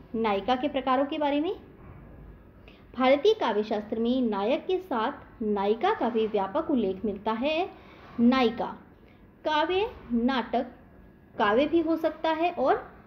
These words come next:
नाटक भी हो सकता है। दोनों में ही वह प्रमुख स्त्री, वह प्रमुख स्त्री पात्र जो कि नायक की प्रिया होती है या पत्नी होती है, वह नायिका कहलाती है।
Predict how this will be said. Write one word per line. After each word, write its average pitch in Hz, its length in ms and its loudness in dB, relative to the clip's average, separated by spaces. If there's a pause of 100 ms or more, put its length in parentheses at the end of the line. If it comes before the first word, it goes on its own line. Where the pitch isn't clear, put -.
(120)
नाटक 214 420 0 (100)
भी 240 60 -4
हो 214 160 -8
सकता - 360 -8
है। 190 220 -4 (800)
दोनों 240 360 6
में 403 120 6
ही 339 220 2 (360)
वह 269 420 2
प्रमुख 240 420 2
स्त्री, - 440 -4 (460)
वह 233 260 2
प्रमुख 277 260 2
स्त्री 392 420 2
पात्र 254 440 -2 (380)
जो 311 180 0
कि 339 180 -2
नायक 226 400 -2
की 233 120 0
प्रिया 254 400 2
होती 285 360 -4
है 285 140 2
या 277 180 0
पत्नी 277 440 -2
होती 240 300 0
है, 247 220 0
वह 262 280 -2
नायिका 220 520 2
कहलाती 220 520 -4
है। 285 240 0